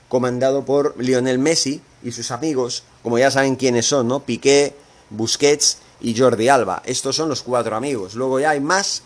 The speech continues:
jugadores que deben sobrar, pero estos para mí siguen estando de más en el club, a no ser que acepten el nuevo rol, que acepten la bajada de sueldos y que Xavi Hernández diga, "Bueno, a partir de ahora vais a estar aquí si queréis, pero vais a estar como segundos, es decir,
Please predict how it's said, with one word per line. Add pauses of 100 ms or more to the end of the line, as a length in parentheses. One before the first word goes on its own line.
jugadores
que
deben
sobrar,
pero (240)
estos
para
mí
siguen
estando
de
más
en
el
club, (300)
a
no
ser (380)
que
acepten
el
nuevo
rol, (220)
que
acepten
la
bajada
de
sueldos (180)
y
que (640)
Xavi
Hernández
diga,
"Bueno,
a
partir
de
ahora
vais
a
estar
aquí
si
queréis,
pero
vais
a
estar
como
segundos, (280)
es
decir,